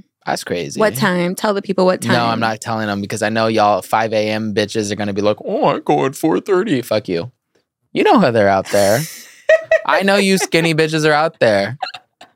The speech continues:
Speaker 2: What? Okay, so we're not gonna ask what time you go to the
Speaker 1: No.
Speaker 2: gym, but you've been, you've been putting in time
Speaker 1: Earlier
Speaker 2: at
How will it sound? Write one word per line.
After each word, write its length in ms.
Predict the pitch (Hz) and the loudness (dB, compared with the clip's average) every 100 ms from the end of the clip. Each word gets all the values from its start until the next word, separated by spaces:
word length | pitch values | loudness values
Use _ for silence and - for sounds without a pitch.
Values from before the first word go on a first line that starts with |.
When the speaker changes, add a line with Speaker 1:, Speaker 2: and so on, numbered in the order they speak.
| _ - - - - - _ 311 339 - - - - 240 | _ -20 -20 -20 -20 -20 _ -6 -6 -10 -14 -16 -16 -6
Speaker 2:
What? 240 | 247 - - | -4 -4 -4
Okay, 360 | 202 185 175 | 0 0 -2
so 140 | 180 160 | -2 -2
we're 120 | 175 | 0
not 120 | 160 | -2
gonna 140 | 156 156 | -2 -2
ask 240 | 156 156 | -2 -4
what 100 | 160 | -6
time 140 | 180 | -4
you 100 | 165 | -2
go 60 | 160 | 0
to 100 | 156 | 0
the 140 | - | 2
Speaker 1:
No. 80 | - | 0
Speaker 2:
gym, 80 | - | 0
but 280 | 185 175 - | 0 0 0
you've 120 | 254 | 0
been, 240 | 254 262 214 | 2 0 0
you've 140 | 233 | 2
been 120 | 269 | 2
putting 260 | 269 220 233 | 2 0 0
in 200 | 233 233 | 0 2
time 320 | 233 156 185 | 2 2 4
Speaker 1:
Earlier 300 | 214 214 | 4 4
Speaker 2:
at 60 | - | 2